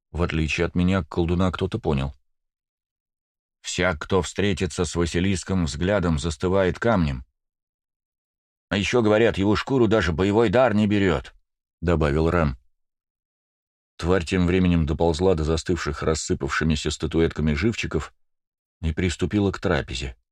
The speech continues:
Из широченной пасти Василиска выскочил длинный, не по-змеиному толстый язык и, словно сам был еще одним гадом, обвился вокруг одного из солдат, подняв того в воздух. Вот и продолжение дара.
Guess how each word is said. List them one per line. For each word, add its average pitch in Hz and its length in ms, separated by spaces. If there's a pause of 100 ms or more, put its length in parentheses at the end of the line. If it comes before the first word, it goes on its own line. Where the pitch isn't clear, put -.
(1200)
Из 78 120
широченной 78 800
пасти 82 340
Василиска 78 600
выскочил 80 440
длинный, 78 640 (520)
не 87 100
по-змеиному 92 600
толстый 85 500
язык 85 400
и, 76 60
словно 87 380
сам 85 340
был 87 180
еще 85 320
одним 80 300
гадом, 87 300
обвился 82 500
вокруг 87 340
одного 92 360
из 85 100
солдат, 95 460
подняв 87 360
того 101 260
в 87 120
воздух. 80 720 (1400)
Вот 92 300
и 98 40
продолжение 101 640
дара. 67 380